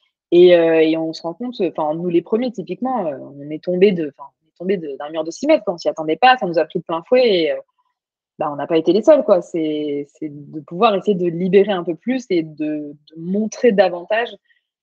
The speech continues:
voilà, de, de ne pas forcément s'en faire une montagne et de ce que ça représente et de mieux appréhender, en fait, derrière pour les personnes qui auraient à en passer par là.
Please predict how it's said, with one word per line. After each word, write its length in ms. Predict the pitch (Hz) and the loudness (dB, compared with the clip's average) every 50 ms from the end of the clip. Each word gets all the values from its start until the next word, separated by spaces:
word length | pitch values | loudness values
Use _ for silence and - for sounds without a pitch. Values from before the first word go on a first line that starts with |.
| _ - | _ 4
voilà, 220 | 202 208 180 160 | 4 6 6 4
de, 680 | 151 151 156 156 151 151 147 147 143 143 139 139 143 143 151 160 151 _ - | 2 -4 -8 -8 -8 -8 -8 -8 -10 -10 -10 -12 -12 -14 -14 -16 -16 _ -4
de 120 | 160 196 185 | -2 -2 0
ne 40 | |
pas 140 | 165 247 247 | 2 2 0
forcément 360 | 247 254 240 - 254 240 247 | 2 0 -2 0 2 2 2
s'en 180 | 240 240 208 196 | 2 0 -2 0
faire 140 | - 214 220 | 2 2 2
une 120 | 214 202 | 2 -2
montagne 500 | 196 190 196 196 - 226 247 269 285 294 262 _ _ _ - | -4 -6 -6 -2 0 0 0 0 -4 -8 -14 _ _ _ -12
et 180 | - 165 160 | -8 -8 -6
de 100 | 160 165 | -6 -8
ce 80 | 165 - | -12 -10
que 80 | - 202 | -10 -6
ça 100 | - 196 | -6 -6
représente 580 | - - - - 220 202 196 220 240 254 254 - _ _ _ _ _ _ _ _ _ _ _ _ _ _ _ _ _ _ _ _ _ _ _ - | -8 -8 -4 2 2 2 4 2 -2 -4 -8 -12 _ _ _ _ _ _ _ _ _ _ _ _ _ _ _ _ _ _ _ _ _ _ _ -6
et 80 | 196 180 | -2 0
de 100 | 190 180 | 2 2
mieux 240 | 180 190 214 233 233 | 2 4 4 4 4
appréhender, 460 | 196 190 - - 190 190 214 240 233 | 4 2 -2 -4 -4 -2 -2 -2 -4
en 60 | 208 | -4
fait, 80 | 175 165 | -8 -10
derrière 400 | 156 160 170 180 190 185 - _ _ _ _ _ _ _ _ | -10 -10 -10 -10 -10 -12 -16 _ _ _ _ _ _ _ _
pour 100 | - - | -10 -10
les 60 | - | -10
personnes 360 | - - 170 _ - 180 175 175 _ | -10 -12 -14 _ -14 -14 -14 -16 _
qui 300 | - - 147 127 120 - 151 | -18 -16 -16 -14 -10 -8 -6
auraient 260 | 156 156 165 180 170 | -6 -4 -2 -2 -2
à 160 | 151 151 - | -2 -4 -8
en 140 | - - 151 | -12 -12 -12
passer 220 | - 160 - - | -12 -12 -12 -12
par 120 | 165 170 175 | -14 -12 -12
là. 100 | 175 | -14